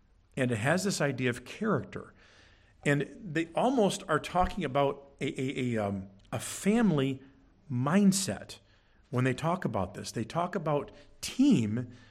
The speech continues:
not in the sense of just everybody kind of moving toward the same goal.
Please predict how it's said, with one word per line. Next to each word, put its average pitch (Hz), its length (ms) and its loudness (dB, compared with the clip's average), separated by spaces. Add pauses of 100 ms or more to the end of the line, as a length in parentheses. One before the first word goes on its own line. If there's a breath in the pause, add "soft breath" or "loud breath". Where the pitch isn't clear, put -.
(280 loud breath)
not 226 300 4
in 254 140 6
the 180 100 8
sense 170 420 2
of 135 220 2
just 139 340 0 (260 loud breath)
everybody 165 720 4
kind 160 220 2
of 127 80 2
moving 156 340 2
toward 151 340 2
the 135 80 -4
same 131 460 0
goal. 117 500 6